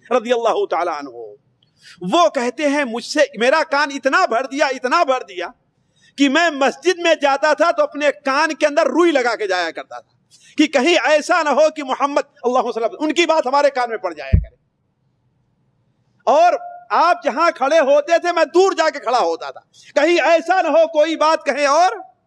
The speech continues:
کہا ایک بار میں خانہ کعبہ کا پردہ پکڑے ہوئے کھڑا تھا کہ آپ صلی اللہ علیہ وسلم قرآن مجید کوئی آیت پڑھ رہے تھے اور ہلکی سے میرے کان میں آئی، مجھے بڑی اچھی لگی۔ ہم نے کہا طفیل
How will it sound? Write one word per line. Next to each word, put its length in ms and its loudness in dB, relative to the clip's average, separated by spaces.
کہا 240 -2
ایک 300 2
بار 260 0
میں 240 0
خانہ 360 -2
کعبہ 420 0
کا 160 -8
پردہ 360 2
پکڑے 260 -2
ہوئے 260 0
کھڑا 280 -8
تھا 220 -16
کہ 60 -6
آپ 240 4
صلی 280 -4
اللہ 360 2
علیہ 180 -6
وسلم 400 -6
قرآن 280 -4
مجید 240 -6
کوئی 260 2
آیت 300 0
پڑھ 120 -6
رہے 240 -12
تھے 120 -20
اور 140 2
ہلکی 420 2
سے 120 -4
میرے 240 2
کان 260 -2
میں 80 2
آئی، 80 2
مجھے 240 0
بڑی 220 -6
اچھی 220 -6
لگی۔ 260 -8
ہم 160 0
نے 80 4
کہا 200 4
طفیل 360 2